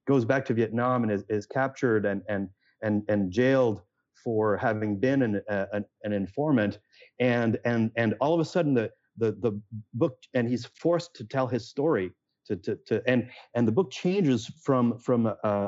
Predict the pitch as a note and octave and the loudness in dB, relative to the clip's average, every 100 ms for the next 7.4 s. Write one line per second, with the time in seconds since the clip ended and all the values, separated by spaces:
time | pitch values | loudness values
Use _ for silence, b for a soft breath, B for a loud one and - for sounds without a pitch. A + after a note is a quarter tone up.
0 | G2+ G#2 F#2+ - _ b b _ B2 G#2+ | 0 0 0 -6 _ b b _ -2 0
1 | G2 G#2+ G2+ F#2 - G2+ F#2 F#2 - A#2 | -2 -2 0 -2 -2 -2 -2 -4 -4 0
2 | C#3 F3 C#3 B2 D3 D#3+ A2 G#2+ G2 A#2 | 2 2 0 0 2 2 0 -2 -4 -6
3 | A2 B2+ C#3 B2 A2+ B2+ - C3+ A2+ - | -4 -4 -2 -2 -2 -4 -4 -2 -2 0
4 | G#2 F#2+ F#2+ _ _ _ - C3 A#2+ G#2+ | 0 0 -4 _ _ _ 0 0 0 -4
5 | - A#2+ A2 G#2 F#2+ - A#2 A2+ G2 G2 | -4 -4 -2 -4 -4 -2 2 4 2 -2
6 | b b - A#2 A2 - A#2+ A2 D3 B2 | b b -2 0 0 -2 -4 -2 -2 0
7 | G#2 A2 G2 | -2 -2 -2